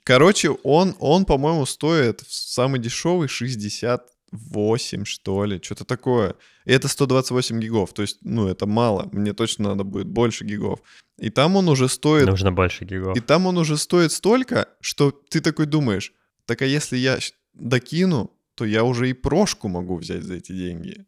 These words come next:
Speaker 2: Я тоже маленький хотел.
Speaker 1: Я хотел маленький, потому что он ещё соблазнял меня в теории
Speaker 2: Мгм.
Speaker 1: своей дешёвой ценой. Но
Speaker 2: Ну
Speaker 1: раз
Speaker 2: да.
Speaker 1: дешёвой цены нет, то типа, ну и иди в жопу.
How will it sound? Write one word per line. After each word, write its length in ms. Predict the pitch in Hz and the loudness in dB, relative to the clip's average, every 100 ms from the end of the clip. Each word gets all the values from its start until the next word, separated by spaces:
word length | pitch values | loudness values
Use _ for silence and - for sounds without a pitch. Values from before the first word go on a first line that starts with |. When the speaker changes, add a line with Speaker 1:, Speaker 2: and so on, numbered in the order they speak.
| - | 2
Speaker 2:
Я 120 | 113 | 4
тоже 180 | 113 104 | 4 4
маленький 380 | 92 92 90 92 | 4 0 -2 -8
хотел. 340 | 95 - - _ _ _ - | -10 -10 -14 _ _ _ -2
Speaker 1:
Я 140 | 113 | -2
хотел 280 | 107 107 104 | -2 -2 0
маленький, 420 | 98 120 180 165 | 2 0 0 -4
потому 300 | - 104 101 | -4 -4 -4
что 260 | - 120 107 | -4 -2 -4
он 300 | - 107 104 | -2 -4 -2
ещё 240 | 104 - | -4 -4
соблазнял 600 | 107 98 101 110 104 107 110 | -6 -4 -2 -2 -2 -2 -2
меня 240 | 107 104 | -2 -4
в 80 | - | -6
теории 320 | 107 104 101 | -4 0 2
Speaker 2:
Мгм. 80 | 95 | 2
Speaker 1:
своей 300 | 95 104 101 | 0 -2 -2
дешёвой 420 | 104 - 113 104 | -4 -4 -2 -2
ценой. 480 | 104 127 135 123 95 _ | -4 -2 0 0 -2 _
Но 100 | 120 | 2
Speaker 2:
Ну 60 | 110 | 4
Speaker 1:
раз 140 | 113 | 6
Speaker 2:
да. 200 | 107 98 98 | 4 2 0
Speaker 1:
дешёвой 560 | 113 131 - 156 139 | -6 0 4 4 4
цены 340 | 120 127 131 131 | 2 0 0 0
нет, 380 | 123 139 190 - | 0 0 -2 -4
то 80 | 127 | -6
типа, 280 | 131 113 | -4 -2
ну 200 | 110 110 | 0 0
и 240 | 107 104 104 | -2 -2 -4
иди 140 | 160 | -6
в 80 | 143 | -8
жопу. 360 | 120 101 - | -6 -8 -8